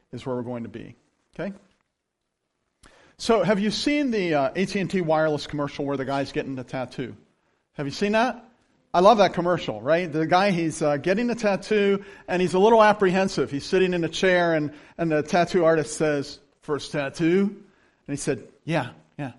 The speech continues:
"Relax, amigo. It's gonna look okay."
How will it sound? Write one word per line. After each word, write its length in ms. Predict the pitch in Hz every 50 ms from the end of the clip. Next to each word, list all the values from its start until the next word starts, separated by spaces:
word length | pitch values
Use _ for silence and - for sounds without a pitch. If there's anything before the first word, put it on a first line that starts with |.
| _ _ _ _ _ _ _ _ _ _ _ _ _ _ _ -
"Relax, 540 | 135 147 151 160 160 151 147 - - -
amigo. 520 | 151 135 135 139 135 123 123 120 110 104 95 _ _ _ _ _ -
It's 200 | 151 143 - -
gonna 260 | - 156 143 135 135
look 220 | 131 135 127 -
okay." 520 | 139 131 127 113 - 139 127 117 110 107